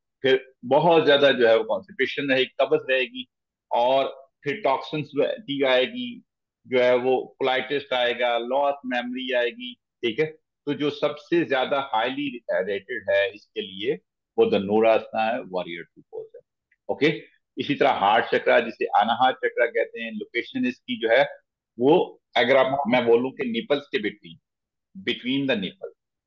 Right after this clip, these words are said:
okay, तो, अ, ब्रीफ में यानी center of the chest,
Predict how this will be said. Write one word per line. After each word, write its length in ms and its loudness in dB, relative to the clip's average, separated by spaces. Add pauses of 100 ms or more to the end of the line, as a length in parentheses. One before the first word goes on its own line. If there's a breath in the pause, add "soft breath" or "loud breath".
okay, 240 -2 (560)
तो, 260 4 (420)
अ, 460 0
ब्रीफ 460 -4
में 340 -4 (440)
यानी 160 -4
center 360 -2
of 100 2
the 140 -8
chest, 300 -8